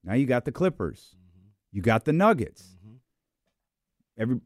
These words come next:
Speaker 1: are, are, are we out on Minnesota?
Speaker 2: No, I'm not.
Speaker 1: N-, nope. Out on O K C?
Speaker 2: Nope.
Speaker 1: Okay, we're at five now.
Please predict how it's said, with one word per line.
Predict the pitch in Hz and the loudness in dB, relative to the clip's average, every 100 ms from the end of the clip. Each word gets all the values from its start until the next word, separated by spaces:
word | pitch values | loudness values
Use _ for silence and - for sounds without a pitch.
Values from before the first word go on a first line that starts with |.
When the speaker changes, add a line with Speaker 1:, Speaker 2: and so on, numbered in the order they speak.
| 107 | -6
Speaker 1:
are, | 107 113 | -4 0
are, | 113 | 0
are | 110 110 | 2 4
we | 117 | 4
out | 131 165 | 4 4
on | 175 | 2
Minnesota? | 185 170 202 226 277 254 95 | 0 2 2 4 2 -2 -12
Speaker 2:
No, | |
I'm | 117 113 110 | -14 -12 -12
not. | 127 - | -12 -10
Speaker 1:
N-, | - | -2
nope. | 95 120 - _ _ | 4 4 4 _ _
Out | 110 135 | 0 2
on | 165 | 2
O | 175 | 2
K | 170 175 | 0 -2
C? | 170 208 233 254 _ | 0 0 0 0 _
Speaker 2:
Nope. | 190 - _ _ | -20 -20 _ _
Speaker 1:
Okay, | 90 | -6
we're | 92 | -2
at | 175 107 | 0 0
five | - 120 120 87 | -4 0 0 0
now. | 78 65 | -4 -10